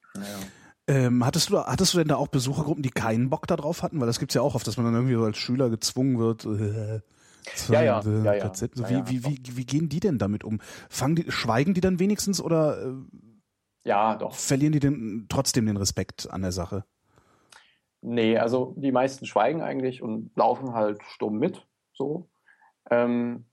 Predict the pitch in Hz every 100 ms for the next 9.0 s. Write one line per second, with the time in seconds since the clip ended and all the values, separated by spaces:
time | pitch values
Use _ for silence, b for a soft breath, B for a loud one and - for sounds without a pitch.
0 | _ - - - 110 110 - - 117 120
1 | 175 - 139 - 120 131 123 110 131 131
2 | 117 117 117 113 139 131 123 117 - 107
3 | - 110 98 98 92 90 107 104 107 107
4 | 151 139 120 117 113 117 113 120 120 104
5 | 123 139 120 113 117 117 127 120 117 110
6 | 113 107 - 104 127 - 123 113 - -
7 | _ - _ - - 110 98 - 160 147
8 | 123 - 117 139 190 196 117 101 98 95